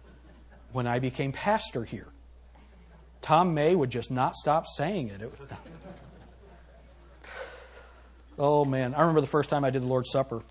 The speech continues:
here. I think what folks didn't understand was it was the first time I had ever done the Lord's Supper. I was a new pastor. I'd never done it before.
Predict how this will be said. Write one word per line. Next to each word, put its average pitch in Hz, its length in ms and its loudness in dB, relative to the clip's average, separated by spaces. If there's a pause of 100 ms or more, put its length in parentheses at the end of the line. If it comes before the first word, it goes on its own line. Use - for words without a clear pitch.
(540)
here. 143 380 2 (1120)
I 131 60 0
think 214 200 2
what 156 140 2
folks 147 220 2
didn't 151 180 2
understand 156 460 0
was 131 140 0
it 147 60 -2
was 123 100 -8
the 131 80 -4
first 139 280 -2
time 139 200 0
I 127 120 4
had 127 160 -2
ever 120 180 -4
done 117 200 -6
the 113 60 -4
Lord's 104 260 -10
Supper. 160 260 -2 (2000)
I - 40 -12
was 104 80 -12
a 117 40 -4
new 127 100 0
pastor. 147 340 0
I'd 104 80 -10
never 117 140 -4
done 147 180 2
it 107 60 -10
before. 107 280 -14